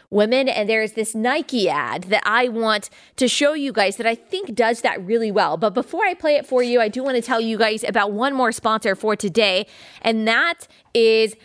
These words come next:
Bambee. And I really love this company because I think this is such a great idea and truly could be so helpful for so many of you.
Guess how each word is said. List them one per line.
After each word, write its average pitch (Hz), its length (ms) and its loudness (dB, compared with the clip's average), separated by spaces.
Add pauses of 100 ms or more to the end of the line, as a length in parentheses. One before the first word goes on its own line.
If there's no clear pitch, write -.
(120)
Bambee. 226 760 0
And 226 120 2
I 247 60 2
really 349 340 0
love 277 220 2
this 254 160 2
company 247 380 0
because 233 200 -4
I 233 80 2
think 294 220 -6
this 262 160 0
is 214 80 -2
such 233 160 -2
a 214 80 -2
great 254 340 0
idea 202 460 0
and 208 100 -6
truly 285 300 -4
could 220 220 0
be 196 100 -6
so 269 300 0
helpful 214 520 0
for 208 160 -6
so 208 220 0
many 190 240 -2
of 175 140 -2
you. 160 180 -2